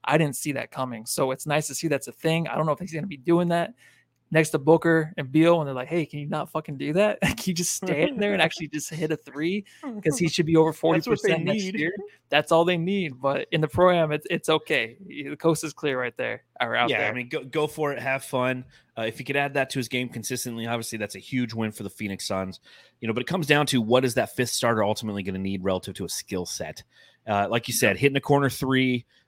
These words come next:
Speaker 2: somebody who can play defense. I think that's the biggest thing. And Okogie fills that role. I think between him and Keita Bates-Diop, I think that we're gonna have some versatility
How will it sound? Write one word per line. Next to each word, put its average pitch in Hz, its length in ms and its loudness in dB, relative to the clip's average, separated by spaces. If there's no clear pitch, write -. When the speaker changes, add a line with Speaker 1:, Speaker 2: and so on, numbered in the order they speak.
Speaker 2:
somebody 220 280 2
who - 20 -8
can 190 80 -10
play 208 160 2
defense. 143 480 0
I 107 80 -2
think 135 160 -2
that's 147 160 -4
the 143 80 -4
biggest 147 260 -4
thing. 156 140 -2
And 135 120 -2
Okogie 175 300 2
fills 156 300 0
that 131 180 4
role. 117 200 2
I 95 80 2
think - 160 -6
between 127 320 -4
him 143 260 2
and 110 100 -2
Keita 123 240 0
Bates-Diop, 104 580 2
I 98 60 -2
think 107 200 -6
that 113 160 -4
we're 107 100 -2
gonna 104 140 2
have 98 100 -2
some 95 260 -8
versatility 120 960 2